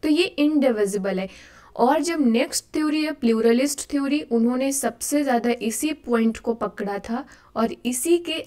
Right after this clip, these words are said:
against में उन्होंने theory दी थी pluralist theory, कि नहीं, sovereignty का concentration एक group, ये जिसे हम supreme authority कह रहे हैं, उस पर नहीं है।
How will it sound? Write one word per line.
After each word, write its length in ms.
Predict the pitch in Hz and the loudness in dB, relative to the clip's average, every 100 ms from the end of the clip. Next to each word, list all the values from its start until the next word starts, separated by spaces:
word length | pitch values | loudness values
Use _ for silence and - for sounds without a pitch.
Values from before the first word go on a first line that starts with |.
| 214 | -4
against 680 | 196 190 233 311 320 - | -4 0 0 0 -2 -2
में 160 | 285 277 | 0 2
उन्होंने 400 | 247 233 240 240 | 2 4 2 0
theory 400 | 240 196 196 220 | -2 -4 -4 -6
दी 160 | 196 | -6
थी 160 | 196 320 | -4 -4
pluralist 920 | - - 226 220 214 208 226 - - | -4 0 2 2 0 2 2 2 -8
theory, 380 | - 190 170 175 - - - - | -8 -6 -6 -8 -12 -20 -18 -2
कि 80 | 247 | 4
नहीं, 480 | 233 240 269 202 - - - | 6 4 4 0 -2 -14 -16
sovereignty 800 | - 233 208 220 208 233 285 302 | -2 0 0 0 0 0 0 0
का 200 | 294 294 | 0 -4
concentration 1080 | 294 233 202 208 277 285 285 262 262 294 311 - - | -2 -2 -2 -2 2 2 2 -2 0 -2 -4 -10 -4
एक 360 | 240 269 294 - | 0 2 0 -2
group, 460 | 226 233 254 262 | -4 0 2 2
ये 200 | 247 247 | 2 2
जिसे 320 | 233 226 247 240 | 2 0 2 2
हम 140 | 226 | 4
supreme 500 | 226 - - 240 262 | 2 -2 0 0 0
authority 480 | 254 226 214 214 240 | -2 -2 -2 -2 -2
कह 260 | 240 233 254 | 0 2 2
रहे 120 | 240 | 0
हैं, 200 | 214 233 | 0 -2
उस 200 | 240 - | -2 -4
पर 220 | - 233 | -2 0
नहीं 280 | 214 214 226 | 0 2 0
है। 180 | 180 | -2